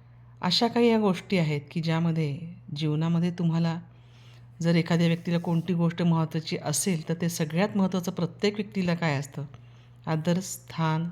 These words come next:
सन्मान. प्रत्येक व्यक्तीला हे वाटत असतं की आपल्याला समाजामध्ये मान मिळावा, आदर मिळावा, स्थान मिळावं, आपल्या सगळ्यांनी रिस्पेक्ट करावा,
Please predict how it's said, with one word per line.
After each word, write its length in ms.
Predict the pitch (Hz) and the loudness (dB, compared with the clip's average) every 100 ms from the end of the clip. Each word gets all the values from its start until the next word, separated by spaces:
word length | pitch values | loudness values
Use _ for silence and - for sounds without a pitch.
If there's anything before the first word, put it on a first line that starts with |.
| - | -8
सन्मान. 540 | - 160 147 143 143 147 - - - - - | -4 -2 0 0 -2 -6 -12 -20 -20 -20 -8
प्रत्येक 680 | 185 190 - - - - 269 | -4 -4 -8 -20 -2 0 2
व्यक्तीला 380 | 240 214 240 240 | 2 2 0 2
हे 100 | 233 | 2
वाटत 240 | 196 190 | 2 0
असतं 240 | 175 175 185 | -4 -2 -4
की 100 | 233 - | -4 -4
आपल्याला 560 | 160 170 190 190 190 214 | -6 -4 0 2 2 0
समाजामध्ये 640 | 214 175 156 165 156 151 | 0 0 2 0 0 0
मान 320 | 151 151 165 | -2 0 0
मिळावा, 360 | 156 139 135 131 - - - - - - - | 0 0 -4 -6 -10 -18 -20 -20 -20 -20 -4
आदर 340 | 156 151 185 | -2 2 4
मिळावा, 460 | 190 151 143 139 139 143 | 4 4 2 -2 -6 -10
स्थान 400 | - - 175 190 | -16 -6 -2 2
मिळावं, 420 | 180 151 131 127 147 - - - - - - - - - | 2 2 0 -4 -10 -14 -20 -20 -20 -20 -20 -20 -16 -8
आपल्या 240 | 175 180 | -2 0
सगळ्यांनी 300 | 180 180 175 175 | 2 4 4 4
रिस्पेक्ट 460 | 170 - 170 170 | 2 0 -2 -2
करावा, 400 | - 147 127 120 | -2 0 0 -4